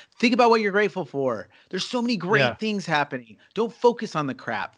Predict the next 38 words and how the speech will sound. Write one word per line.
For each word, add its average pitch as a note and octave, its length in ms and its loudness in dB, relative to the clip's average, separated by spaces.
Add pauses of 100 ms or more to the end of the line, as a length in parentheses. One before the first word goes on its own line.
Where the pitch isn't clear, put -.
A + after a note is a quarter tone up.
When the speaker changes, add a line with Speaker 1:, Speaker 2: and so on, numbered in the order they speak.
Speaker 1:
Focus G3 320 -4
on G3+ 80 -4
the F3 80 -6
great F#3+ 420 -4
stuff. G#2 320 -6
There's - 200 -10
too A#3 300 -6
much F#3 280 0
Speaker 2:
Yeah. G#2+ 80 -6
Speaker 1:
great D3+ 260 0
stuff E3 400 0 (840)
going D#3 220 2
Speaker 2:
Yeah. B2+ 160 4
Speaker 1:
on C3+ 220 -4
in C#3+ 120 -8
the C#3 80 0
world A#2+ 440 -6 (260)
to, C3 240 0
to, A#2+ 460 -4
to - 200 -10
worry D#3 340 2
about C#3+ 280 2
anything. D#3+ 580 -8 (520)
Focus F#3 480 2
on F3 100 0
the E3 80 -6
great D3 240 -2
stuff. C3+ 400 -4 (260)
Focus E3 400 -2
on D3+ 140 -4
what D3 140 -2
you B2+ 100 -6
have, C3 460 -2
not B2+ 180 -2
what C3 140 -10
you A#2+ 100 -10
don't B2 320 -6
have. A#2+ 400 -8